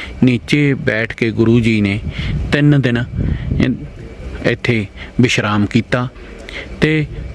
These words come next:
ਪਿੰਡ ਦੇ ਲੋਕਾਂ ਨੇ ਪਰ ਉਹਨਾਂ ਦੀ ਕੋਈ ਆਓ ਭਗਤ ਨਾ ਕੀਤੀ। ਜਦੋਂ ਤੀਸਰੇ ਦਿਨ ਗੁਰੂ ਜੀ ਇੱਥੋਂ ਚਲੇ ਗਏ ਤਾਂ ਪਿੱਛੋਂ ਗੰਨੇ ਦੇ ਖੇਤਾਂ ਨੂੰ ਅੱਗ ਲੱਗ ਗਈ ਤੇ ਉਸ ਵੇਲੇ ਕੁਝ ਸਿਆਣੇ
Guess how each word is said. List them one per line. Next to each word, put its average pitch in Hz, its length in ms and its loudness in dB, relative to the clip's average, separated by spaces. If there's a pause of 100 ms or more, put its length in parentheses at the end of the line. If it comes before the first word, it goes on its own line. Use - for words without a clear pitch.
ਪਿੰਡ 139 220 4
ਦੇ 156 160 4
ਲੋਕਾਂ 131 400 0
ਨੇ 127 100 2
ਪਰ 117 360 0
ਉਹਨਾਂ 131 260 4
ਦੀ 135 100 4
ਕੋਈ 127 240 4
ਆਓ 113 320 2
ਭਗਤ 120 260 -2
ਨਾ 107 180 0
ਕੀਤੀ। 92 420 0 (380)
ਜਦੋਂ 131 340 4
ਤੀਸਰੇ 135 460 2
ਦਿਨ 123 200 2 (560)
ਗੁਰੂ 127 240 6
ਜੀ 120 220 2
ਇੱਥੋਂ 139 320 2
ਚਲੇ 123 340 2
ਗਏ 110 180 2
ਤਾਂ 117 200 -2
ਪਿੱਛੋਂ 131 380 0
ਗੰਨੇ 123 300 4
ਦੇ 135 140 2
ਖੇਤਾਂ 110 400 0
ਨੂੰ 135 160 4
ਅੱਗ - 120 -2
ਲੱਗ 98 200 0
ਗਈ 90 320 0 (520)
ਤੇ 165 220 2
ਉਸ 143 180 4
ਵੇਲੇ 127 340 4
ਕੁਝ 131 220 4 (1160)
ਸਿਆਣੇ 143 640 2